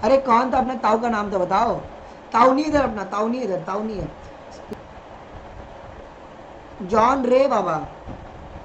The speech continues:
आइए, select the correctly written, okay, botanical zoological name।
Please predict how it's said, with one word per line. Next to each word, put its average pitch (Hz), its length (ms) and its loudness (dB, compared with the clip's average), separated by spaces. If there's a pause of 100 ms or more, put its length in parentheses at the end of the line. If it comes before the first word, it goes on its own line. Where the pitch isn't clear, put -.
(1500)
आइए, 254 560 10 (880)
select 269 360 4
the 320 120 8
correctly 269 480 4
written, 285 320 0 (100)
okay, 240 300 0
botanical 233 840 2 (600)
zoological 247 680 4
name। 190 220 0